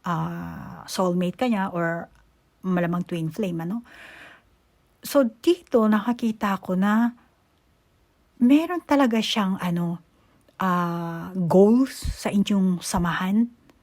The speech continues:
kahit na single ka pa or magkaano na kayo, magkarelasyon na kayo. Kasi, umaasa siya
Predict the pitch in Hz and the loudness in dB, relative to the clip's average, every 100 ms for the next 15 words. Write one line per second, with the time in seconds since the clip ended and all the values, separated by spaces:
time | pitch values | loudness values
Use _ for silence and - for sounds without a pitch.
0 | _ _ - 196 208 208 196 - 196 180 | _ _ -4 -2 -2 0 0 0 0 0
1 | 185 175 - 190 202 180 175 170 160 - | 0 -2 0 0 0 -2 -2 -4 -6 -4
2 | 170 165 160 170 196 190 170 165 170 190 | -4 -4 -4 -2 -2 -2 -4 -6 -6 -4
3 | 165 160 160 160 190 - _ _ - - | -6 -6 -8 -6 -8 -14 _ _ -20 -20
4 | - - _ 262 - 247 226 - _ _ | -20 -20 _ -2 2 2 2 -2 _ _
5 | _ _ _ _ _ _ _ _ _ _ | _ _ _ _ _ _ _ _ _ _
6 | _ - 294 285 - 240 233 226 202 - | _ 4 8 8 8 4 4 0 -4 -2
7 | 190 185 190 - | -2 -2 -4 -6